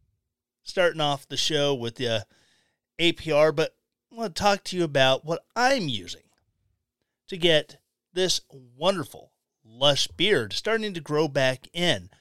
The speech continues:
That would be Blue Collar Beardsman Beard Oil. This is handcrafted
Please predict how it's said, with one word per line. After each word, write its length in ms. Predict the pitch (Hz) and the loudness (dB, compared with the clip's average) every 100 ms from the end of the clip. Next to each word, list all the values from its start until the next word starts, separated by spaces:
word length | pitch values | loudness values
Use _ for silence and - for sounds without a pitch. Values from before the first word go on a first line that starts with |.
| _ | _
That 180 | 175 226 | 0 0
would 120 | 226 | 0
be 120 | 208 202 | -4 -6
Blue 320 | 143 240 294 | -6 -4 -4
Collar 340 | 202 226 226 | -2 2 0
Beardsman 600 | 175 175 175 151 180 139 _ | 0 -2 -2 -4 -8 -10 _
Beard 340 | 151 165 175 160 _ 160 | -4 0 0 -2 _ 0
Oil. 420 | 202 190 95 82 _ _ _ _ | 4 6 4 -6 _ _ _ _
This 220 | 196 233 - | 0 2 6
is 260 | 202 165 - _ _ | 6 6 -4 _ _
handcrafted 1500 | 208 240 240 214 _ _ _ _ _ 214 247 233 - 135 - | -4 -2 -2 -6 _ _ _ _ _ 0 0 0 -4 -6 -6